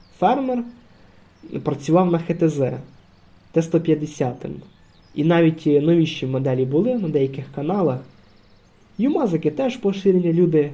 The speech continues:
працюють з ними, ще й так гарнесенько працюють. Що я маю під, е, словом гарнесенько? Вони вміють доглядати за цією технікою, вони її приводять до правильного,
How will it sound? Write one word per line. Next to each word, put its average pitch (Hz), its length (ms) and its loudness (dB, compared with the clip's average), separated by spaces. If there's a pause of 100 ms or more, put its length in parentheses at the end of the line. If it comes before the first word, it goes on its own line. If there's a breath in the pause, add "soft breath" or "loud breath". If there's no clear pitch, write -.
працюють 160 800 2 (160)
з 143 140 -6
ними, 151 360 2 (760)
ще 139 140 -2
й - 20 -6
так 135 180 -4 (220)
гарнесенько 156 720 -2
працюють. 143 680 -2 (360 soft breath)
Що - 140 2
я 226 160 6
маю 202 320 4
під, 190 320 2
е, 170 140 4 (180)
словом 202 340 6
гарнесенько? 147 920 0 (560)
Вони 214 320 6 (220 loud breath)
вміють 165 580 2
доглядати 156 680 2
за 160 160 2
цією 208 360 2
технікою, 139 840 0 (360 loud breath)
вони 190 220 2
її 220 160 4
приводять 180 580 4
до 175 160 4
правильного, 170 840 2